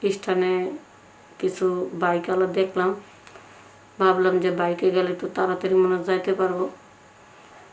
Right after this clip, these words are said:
পরে আমি বাইকে উঠলাম,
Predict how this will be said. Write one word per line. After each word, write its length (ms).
পরে 340
আমি 360
বাইকে 360
উঠলাম, 440